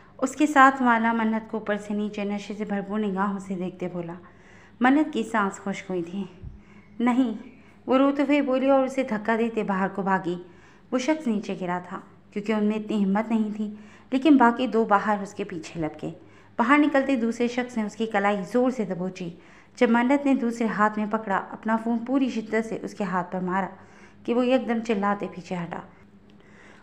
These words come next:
उसने आसपास नज़र दौड़ाई, लेकिन उसे कोई भी ऐसी चीज़ ना दिखाई दी कि जिससे वो अपनी हिफाजत कर सके। रात का वक्त था,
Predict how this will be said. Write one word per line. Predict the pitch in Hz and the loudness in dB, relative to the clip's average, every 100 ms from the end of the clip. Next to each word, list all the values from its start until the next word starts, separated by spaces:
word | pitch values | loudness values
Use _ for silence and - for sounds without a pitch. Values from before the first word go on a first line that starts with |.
| - | -2
उसने | 269 302 | 0 6
आसपास | 285 294 302 262 247 247 | 6 6 4 2 2 2
नज़र | 208 185 196 | -2 0 0
दौड़ाई, | 190 190 196 185 190 - - - | 0 0 0 -2 -8 -16 -16 -2
लेकिन | 254 302 302 | 2 6 8
उसे | 311 | 6
कोई | 311 214 220 | 2 0 0
भी | - 240 | 0 -2
ऐसी | 226 226 | 0 -4
चीज़ | 226 214 | -4 0
ना | 220 220 | 2 0
दिखाई | 226 - 185 | -4 -6 -4
दी | 180 | -4
कि | 208 233 | -2 -2
जिससे | 190 - 226 | -2 -4 -4
वो | 196 | -2
अपनी | 190 220 | -4 -2
हिफाजत | 226 190 180 185 175 | -2 0 -2 -4 -6
कर | 185 | -6
सके। | 175 185 - 170 - - - - - | -6 -8 -8 -10 -12 -20 -20 -20 -8
रात | 208 233 233 226 | 2 2 2 0
का | |
वक्त | 208 180 | 0 0
था, | - 185 | -6 -10